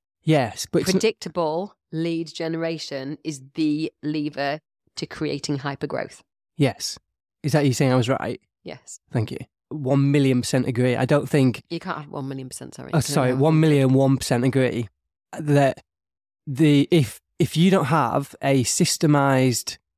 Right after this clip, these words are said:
Speaker 1: lead generation system, predictable lead generation system, so you can say, "Right, we're gonna send this amount of letters, this is how many we're gonna get."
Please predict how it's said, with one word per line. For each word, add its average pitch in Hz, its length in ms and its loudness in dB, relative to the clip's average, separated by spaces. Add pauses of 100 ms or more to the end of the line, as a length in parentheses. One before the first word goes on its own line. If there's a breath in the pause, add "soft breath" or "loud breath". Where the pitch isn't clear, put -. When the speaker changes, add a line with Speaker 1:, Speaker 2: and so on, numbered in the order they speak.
(280)
Speaker 1:
lead 156 380 4
generation 143 640 2
system, 131 680 -2 (540)
predictable 170 840 -2
lead 151 180 0
generation 127 420 2
system, 127 440 -4
so - 120 -2
you 143 120 2
can 139 140 0
say, 127 360 0
"Right, 123 280 -2
we're 139 60 -8
gonna 123 160 -2
send 135 180 0
this 165 160 0
amount 127 160 -2
of 120 60 -2
letters, 120 260 -4
this 123 140 -6
is - 60 -20
how 127 120 -8
many 120 160 -4
we're 120 60 -6
gonna 120 160 -4
get." - 300 -8